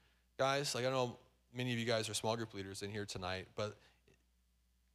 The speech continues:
that's why we talk about small group is not a weekly meeting. We have to be really, really careful about defining it that way.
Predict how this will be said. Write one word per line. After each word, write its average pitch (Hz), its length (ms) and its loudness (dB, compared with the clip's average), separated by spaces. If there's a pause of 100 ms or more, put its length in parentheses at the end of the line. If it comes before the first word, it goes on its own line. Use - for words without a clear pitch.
(140)
that's - 100 -12
why 202 60 2
we 196 80 4
talk 175 140 6
about 143 160 6
small 208 180 6
group 170 140 2
is 117 100 0
not 117 180 8
a 113 60 6
weekly 110 240 -2
meeting. 98 300 -4
We 113 80 -2
have 147 100 4
to 117 80 -6
be 104 60 -2
really, 120 240 2
really 113 180 0
careful 107 340 -2
about 90 280 -2
defining 95 420 -4
it - 140 -12
that 85 180 -10
way. - 160 -16